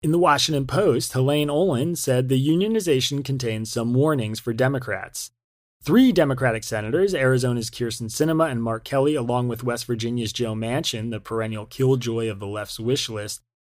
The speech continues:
voted against the Biden administration's nominee to head the Labor Department's wage and hour division, Olin said.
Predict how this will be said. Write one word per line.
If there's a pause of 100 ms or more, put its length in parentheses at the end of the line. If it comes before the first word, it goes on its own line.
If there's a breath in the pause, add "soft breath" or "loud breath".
voted
against
the
Biden
administration's
nominee
to
head
the
Labor
Department's
wage
and
hour
division,
Olin
said.